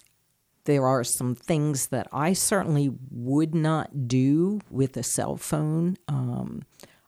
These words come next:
I would not listen to a conversation. I try to limit my conversations as much as possible,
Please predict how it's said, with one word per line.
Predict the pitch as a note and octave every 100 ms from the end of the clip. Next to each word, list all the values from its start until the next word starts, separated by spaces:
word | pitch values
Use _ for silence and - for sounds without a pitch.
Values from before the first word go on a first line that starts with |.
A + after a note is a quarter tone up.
| -
I | A#2+
would | C3+ A#2 -
not | C3+ C3 C3 C3 A#2+ - - - _ _
listen | B2+ B2+ C#3 - E3 C#3+ C#3 C3+
to | - A2+
a |
conversation. | G#2+ - C3 B2 A#2+ - C3 C3+ - C#3+
I | B2+
try | A#2+ - D#3+
to |
limit | B2 C3 C#3+ C#3+ -
my | C3 A2+
conversations | - C#3 B2 B2 A2+ - A2+ B2+ A#2+ A#2+ G#2 G#2 A#2+
as | - B2
much | B2 A#2 -
as | -
possible, | - C#3+ C#3+ C#3 - C3 C3 B2+